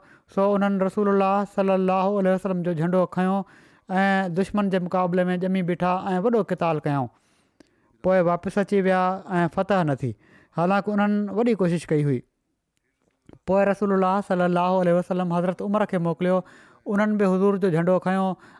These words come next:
وڏو قتال ڪيائون. ۽ هي پهرين قتال کان به وڌيڪ سخت هيو. پوءِ پاڻ به واپس موٽي آيا، پر فتح نه ٿي. تاريخ ۽ سيرت جي اڪثر ڪتابن ۾ اهو ئي ملي ٿو ته حضرت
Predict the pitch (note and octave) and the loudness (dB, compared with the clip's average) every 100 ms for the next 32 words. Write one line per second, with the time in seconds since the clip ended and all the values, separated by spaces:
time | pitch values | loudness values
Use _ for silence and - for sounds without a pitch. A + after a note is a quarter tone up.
0 | - F#3+ F#3+ A3 F#3+ F#3+ F#3 E3 F3 F3 | -6 -2 0 0 0 -2 -2 0 0 0
1 | F3 F3+ - _ _ - F#3+ F#3 G#3 G#3 | -2 -4 -12 _ _ -4 0 2 2 0
2 | A3 A3 A#3 A3+ G3+ G3 F#3+ F#3+ F#3 F#3 | 0 0 2 0 -2 -2 0 0 0 -2
3 | F3 F#3 F3+ F3 F3+ F#3 F3 - G#3 - | 0 -2 0 0 0 -2 -4 -4 -6 -2
4 | E3 E3 F#3+ - - - _ _ _ _ | 0 2 0 -4 -18 -20 _ _ _ _
5 | - F#3+ G3+ G3+ F#3+ F#3 F#3+ G3+ F#3 F3 | -2 2 4 2 2 -2 0 0 0 0
6 | F3 F#3 F#3 F3 F3+ F3 E3 E3+ F#3 F3 | -2 -4 -2 -2 0 2 2 0 0 -4
7 | - F#3+ G3 D3+ B2 C3 A2+ _ _ _ | -2 -2 0 -2 -2 -6 -8 _ _ _
8 | _ _ _ _ _ F3 F3 G#3 G#3+ G3+ | _ _ _ _ _ 0 2 2 2 -2
9 | F3 G3+ G3+ F3 G3 G3+ - A3+ G#3 F#3 | 0 0 0 0 0 0 -2 -4 -4 -2
10 | F3 E3+ F3 E3+ F3 F3 F3 - G3 F#3+ | -2 -2 -2 -2 -2 -2 -4 -6 -2 0
11 | F#3 F3 F3 F3+ G#3 A3+ _ _ _ _ | 0 0 0 0 -2 -4 _ _ _ _
12 | _ _ F3+ F3 F3 F3 F3 - - _ | _ _ 0 2 4 2 2 -2 -10 _
13 | _ _ _ - F#3 G3 G#3 G#3 | _ _ _ -2 0 2 0 0